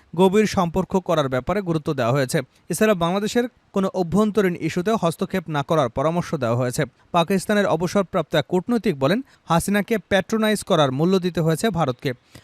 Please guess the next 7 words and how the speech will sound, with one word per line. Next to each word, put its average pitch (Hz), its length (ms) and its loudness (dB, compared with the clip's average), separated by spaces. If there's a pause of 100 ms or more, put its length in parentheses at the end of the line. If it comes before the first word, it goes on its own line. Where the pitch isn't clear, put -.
(180)
বাংলাদেশের 196 480 0
জনগণ 185 420 2
ক্ষুব্ধ 175 320 -4
হওয়ার 180 280 4 (100)
অন্যতম 185 380 -2
কারণ 139 280 -2
ছিল 202 200 -2